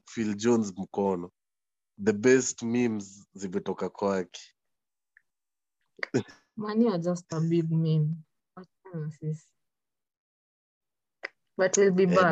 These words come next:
Speaker 1: but
Speaker 2: You just
Speaker 1: Leicester
Speaker 2: wait
Speaker 1: Eh.
Speaker 2: until we get a manager. Ah, it's over for you people.
Speaker 1: By the way, it's true, it's true.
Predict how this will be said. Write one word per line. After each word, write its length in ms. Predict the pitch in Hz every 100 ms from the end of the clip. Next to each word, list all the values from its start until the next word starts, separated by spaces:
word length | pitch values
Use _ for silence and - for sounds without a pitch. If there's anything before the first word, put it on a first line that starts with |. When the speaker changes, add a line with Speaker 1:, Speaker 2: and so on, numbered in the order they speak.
| -
Speaker 1:
but 80 | 247
Speaker 2:
You 140 | -
just 60 | -
Speaker 1:
Leicester 280 | 220 226
Speaker 2:
wait 240 | 196 196 196
Speaker 1:
Eh. 80 | 170
Speaker 2:
until 280 | - 190 180
we 80 |
get 260 | 160 170 175
a 80 | 165
manager. 640 | 165 170 160 156 156 156 175 _ -
Ah, 380 | 233 185 165 160 _ _ _ 196
it's 140 | 190 202
over 280 | 190 165 170 _
for 80 | 165
you 200 | 165 170 175
people. 360 | 156 156 143 139 _ _ _ _ _ _ _ _ _ _
Speaker 1:
By 120 | 113
the 80 | 165
way, 40 | 202
it's 160 | 110 -
true, 260 | 120 110 92
it's 260 | 90 - -
true. 320 | - 98